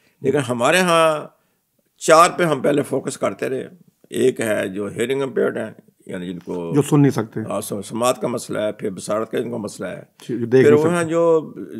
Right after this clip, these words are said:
Speaker 1: जहनी तौर पर थोड़े पसमानदा हो जाते हैं ना,
Speaker 2: हम्म।
Speaker 1: जो इंटेलेक्चुअली डिलेड है वो हैं, और उसके बाद हमारा जो है फिजिकली डिसेबल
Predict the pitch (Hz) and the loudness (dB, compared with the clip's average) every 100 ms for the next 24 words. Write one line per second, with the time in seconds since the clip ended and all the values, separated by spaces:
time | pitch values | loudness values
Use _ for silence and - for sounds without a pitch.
0 | 101 117 170 185 165 143 131 131 123 113 | -4 0 2 2 2 0 -2 -4 -4 -4
1 | 104 95 90 90 85 85 - - - 151 | -8 -10 -8 -8 -8 -8 -10 -12 -12 -12
2 | - - 113 92 92 104 123 139 - 135 | -12 -12 -10 -8 -8 -8 -6 -6 -2 -2
3 | 104 92 90 - - - - 98 101 87 | -2 -8 -10 -14 -16 -14 -10 -6 -6 -6
4 | 101 - _ _ _ _ _ 131 151 147 | -10 -16 _ _ _ _ _ 0 2 2
5 | 135 131 131 131 - 135 - - - - | 0 0 -2 -4 -6 -8 -4 -4 -4 -14
6 | 101 - 92 98 117 120 107 110 110 98 | -20 -18 -8 -2 -2 -2 -6 -6 -6 -6
7 | 104 107 131 123 107 98 92 - - 92 | -8 -6 -6 -6 -8 -8 -10 -12 -12 -12
8 | 92 | -14